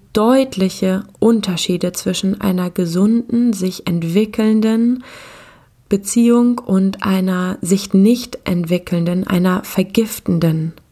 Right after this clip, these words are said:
Beziehung. Und ich möchte dir erstmal, ja, sagen oder dich erstmal dazu einladen, nochmal echt ein paar tiefe Atemzüge zu nehmen und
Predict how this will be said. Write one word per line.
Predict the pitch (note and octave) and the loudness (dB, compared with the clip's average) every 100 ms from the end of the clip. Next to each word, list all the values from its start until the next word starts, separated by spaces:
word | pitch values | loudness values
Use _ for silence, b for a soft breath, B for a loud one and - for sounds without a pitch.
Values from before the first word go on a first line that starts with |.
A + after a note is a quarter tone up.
| _ | _
Beziehung. | - - - E3+ D#3 D#3+ E3 - | -6 -4 0 0 0 -4 -8 -4
Und | E3+ F3 E3 B B B B B B | -2 -2 -4 B B B B B B
ich | G3 | 0
möchte | F3 A3 A3+ A3 | 2 2 2 0
dir | G3+ G3 | 2 2
erstmal, | G3+ G#3+ A3+ - G3+ G3+ G3+ G#3 G#3+ - _ _ _ _ _ _ _ _ | 2 0 0 0 2 4 2 0 -4 -8 _ _ _ _ _ _ _ _
ja, | - F#3+ G3+ F#3 | -2 2 2 2
sagen | F#3 F#3+ G#3 A3 | 2 2 4 4
oder | G3 F3+ | 2 2
dich | F3+ - | -2 -4
erstmal | - G3 G3 F#3 | -2 -2 0 0
dazu | F#3 - - - | 0 -4 -6 0
einladen, | G3 G3+ F#3 F3 F3 F3 F3+ | 4 4 4 0 0 -2 -2
nochmal | F#3+ - G3+ G3+ G3 | -4 0 0 2 0
echt | G#3+ - | -4 0
ein | G#3 | 0
paar | G3 G3+ | 0 -2
tiefe | - A3+ - - | -2 -4 -2 -2
Atemzüge | G#3+ G#3+ G#3+ G3+ G3+ G3 | -2 -2 -4 -2 -2 -2
zu | G3 G3 | -2 -2
nehmen | F#3+ F#3 F#3 | -2 0 0
und | F#3 F#3 | 0 -2